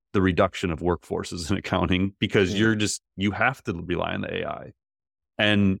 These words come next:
Speaker 1: how do you predict that? Like, I, I haven't seen a study from an economist yet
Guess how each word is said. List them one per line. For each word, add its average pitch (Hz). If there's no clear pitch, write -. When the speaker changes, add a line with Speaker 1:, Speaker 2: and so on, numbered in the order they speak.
Speaker 1:
how 147
do 120
you 92
predict 90
that? 113
Like, 85
I, 90
I 85
haven't 120
seen 82
a 80
study 82
from 80
an 80
economist 87
yet 87